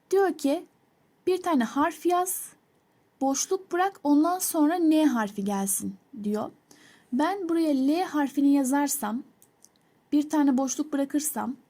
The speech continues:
L'den sonra bir tane boşluk bıraktığım zaman M'yi boş bırakmış oluyorum. Ve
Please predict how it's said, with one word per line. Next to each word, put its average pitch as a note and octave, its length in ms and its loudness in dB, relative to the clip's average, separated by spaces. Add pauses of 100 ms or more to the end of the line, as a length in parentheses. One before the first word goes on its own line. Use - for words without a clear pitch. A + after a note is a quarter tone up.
(300)
L'den B3+ 480 2
sonra D4+ 260 2
bir D4 80 -6
tane C#4+ 240 0
boşluk C#4 280 -4
bıraktığım C4+ 380 2
zaman C4 300 0 (100)
M'yi C4+ 460 4
boş A3 240 -4
bırakmış G3 480 -4 (100)
oluyorum. G3+ 480 0 (440)
Ve G4+ 60 -2